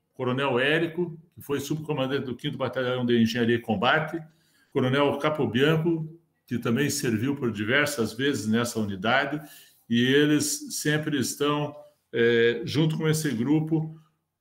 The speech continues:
tentando trazer recursos para o nosso município. Agradecer a maneira como o Coronel Rogério nos recebeu lá no quinto Batalhão de Engenharia e Combate, muito gentil, muito cordial.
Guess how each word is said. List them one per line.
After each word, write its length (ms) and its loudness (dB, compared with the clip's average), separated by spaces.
tentando 840 0
trazer 420 0
recursos 500 -2
para 220 -6
o 20 -4
nosso 320 -4
município. 560 -8
Agradecer 760 0
a 140 0
maneira 480 0
como 260 -8
o 120 -8
Coronel 420 -2
Rogério 380 -2
nos 180 -4
recebeu 500 -4
lá 200 0
no 120 -2
quinto 220 -6
Batalhão 420 -2
de 120 2
Engenharia 340 -2
e 60 -8
Combate, 580 -4
muito 560 -4
gentil, 640 0
muito 340 -2
cordial. 760 -6